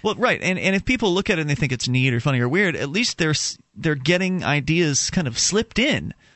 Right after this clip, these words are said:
Like, even if they don't realize how profound or important those ideas are, they're legitimate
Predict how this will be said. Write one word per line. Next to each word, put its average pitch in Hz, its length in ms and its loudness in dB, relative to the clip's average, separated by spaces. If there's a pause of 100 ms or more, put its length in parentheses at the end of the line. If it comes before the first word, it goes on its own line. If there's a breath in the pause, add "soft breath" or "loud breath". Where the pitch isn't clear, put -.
Like, 156 120 -2
even 240 100 0
if 196 80 -2
they 202 80 2
don't 190 240 0
realize 151 560 2
how 123 300 2
profound 123 800 0
or 120 320 0
important 147 680 -2
those 165 220 0
ideas 175 420 0
are, 185 300 -2 (640 loud breath)
they're 139 540 2 (400)
legitimate 135 640 2